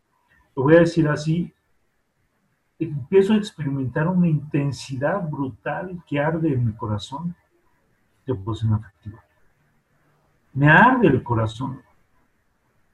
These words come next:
Sin otra luz y guía, sino la que en el corazón ardía. Y a través de ese amor va guiando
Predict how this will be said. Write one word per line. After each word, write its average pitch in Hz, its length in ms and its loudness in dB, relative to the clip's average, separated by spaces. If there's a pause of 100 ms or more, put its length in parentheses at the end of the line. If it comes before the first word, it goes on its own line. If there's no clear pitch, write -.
(360)
Sin 156 260 6
otra 185 280 6
luz 175 320 4
y 165 60 4
guía, 156 280 2
sino 127 260 -4
la 117 200 -2
que 117 80 -6
en 113 60 -2
el 110 120 -6
corazón 110 440 -4
ardía. 143 420 -2 (560)
Y 151 140 0
a 143 120 -2
través 135 320 -2
de 160 60 0
ese 165 160 -2
amor 170 320 0 (280)
va 127 140 0
guiando 135 640 -4